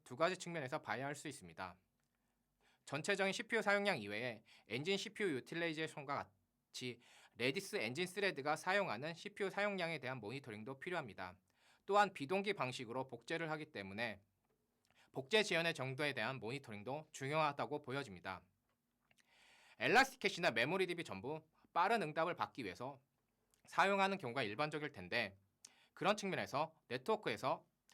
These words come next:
어느 정도의 처리가 되고 있는지에 대한 모니터링도 성능 지표 측면에서 중요하다라고 할 수 있습니다.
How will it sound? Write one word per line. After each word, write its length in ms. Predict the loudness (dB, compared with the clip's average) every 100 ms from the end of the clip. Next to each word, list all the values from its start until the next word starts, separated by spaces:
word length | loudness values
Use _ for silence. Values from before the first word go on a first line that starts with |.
| _
어느 220 | -4 0 2
정도의 280 | 2 2
처리가 340 | 0 0 2 0
되고 260 | -2 -2
있는지에 360 | -2 -4 -4 -2
대한 280 | -2 -4 -6 -8
모니터링도 760 | -4 -4 -4 -6 -4 -4 -6 -10 _ _ _ _
성능 340 | -2 2 2
지표 280 | 0 -4 -6
측면에서 600 | -4 -4 -2 0 0 0 _ -20 -14
중요하다라고 800 | -6 4 4 4 0 0 -4 -4
할 120 | -6
수 120 | -2
있습니다. 540 | -4 -4 -10 -8 -8